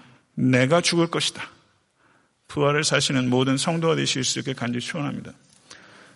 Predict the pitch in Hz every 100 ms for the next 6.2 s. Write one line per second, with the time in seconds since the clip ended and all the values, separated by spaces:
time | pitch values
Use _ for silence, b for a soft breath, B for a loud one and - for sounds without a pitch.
0 | B B - 143 170 160 165 170 147 143
1 | 135 127 143 139 139 139 143 143 156 151
2 | 147 135 135 123 117 - 165 170 147 151
3 | - 117 143 - - - _ _ _ _
4 | _ - - - 135 139 170 143 135 147
5 | 156 151 123 123 135 139 117 120 - 123
6 | 123 120